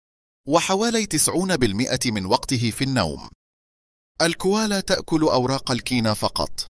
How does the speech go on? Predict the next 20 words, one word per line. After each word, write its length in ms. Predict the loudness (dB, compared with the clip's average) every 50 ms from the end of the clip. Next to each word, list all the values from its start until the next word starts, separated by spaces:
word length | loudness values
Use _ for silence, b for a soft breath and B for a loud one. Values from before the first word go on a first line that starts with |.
| _ _ _ _ _ _ _ _ _ _ _ _ 2
وتأكل 480 | 4 4 6 4 2 2 0 0 2 4
من 220 | 4 4 4 4
واحد 380 | 4 4 2 2 2 2 2 2
إلى 320 | 2 2 2 2 0 0
واحد 440 | 2 2 2 0 0 0 0 0 2
ونصف 520 | 2 2 2 0 0 2 2 2 2 2 2
رطل 400 | 2 2 0 0 0 0 2 2
من 200 | 2 2 2 2
الأوراق 540 | 0 0 0 0 2 2 0 0 0 -2
كل 280 | -4 -2 0 0 2 2
يوم. 420 | 2 2 2 2 0 -2 -6 -12 -16 -18 _ _ _ _ _ _ _ _ _ _ _ -2
سوف 280 | 4 6 8 8 8 8
يأكلون 540 | 6 6 6 6 4 2 2 2 4 4 4
لمدة 420 | 4 6 6 6 6 6 4 4
ثلاثة 720 | 4 4 2 2 4 4 4 4 4 2 0 -2 0 -2 0
إلى 280 | 0 2 4 4 4
خمسة 480 | 4 4 2 2 4 2 2 2 2 2
ساعات 500 | 4 4 4 4 4 4 4 4 4 2
في 200 | 2 2 2 2
الليلة. 440 | 2 4 4 2 2 0 -4 -6